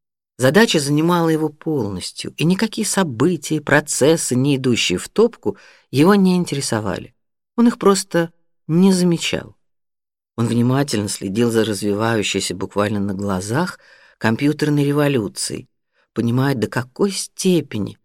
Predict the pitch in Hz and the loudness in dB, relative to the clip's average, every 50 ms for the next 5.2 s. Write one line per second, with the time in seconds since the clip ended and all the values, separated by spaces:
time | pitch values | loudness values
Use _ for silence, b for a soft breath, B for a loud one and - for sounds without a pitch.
0 | _ _ _ _ - - 120 117 113 117 113 127 131 143 147 143 120 107 - - | _ _ _ _ -8 -2 0 0 0 0 2 2 2 2 2 0 0 -2 -2 -2
1 | 110 113 110 - 131 139 143 147 - - 120 113 113 107 107 110 117 117 117 123 | -2 -2 -2 -4 -6 -6 -6 -6 -6 -6 -4 -2 -2 -2 -2 -2 -2 -2 -2 -2
2 | 131 117 104 92 95 104 107 113 120 113 98 - - 107 120 156 180 180 - - | -2 -2 -2 -4 -4 -4 -4 -2 -2 -4 -4 -4 -6 -4 -2 -2 -4 -4 -6 -12
3 | - - - - b b b b b b 117 123 123 123 139 175 185 190 - 147 | -16 -16 -16 -16 b b b b b b -2 0 0 0 2 0 0 0 0 -2
4 | - - _ - 127 - 120 117 113 113 113 117 113 110 113 113 127 147 160 - | -4 -4 _ -2 -2 0 2 0 2 2 2 0 0 0 0 0 2 0 0 -2
5 | - - 151 | -6 -10 -10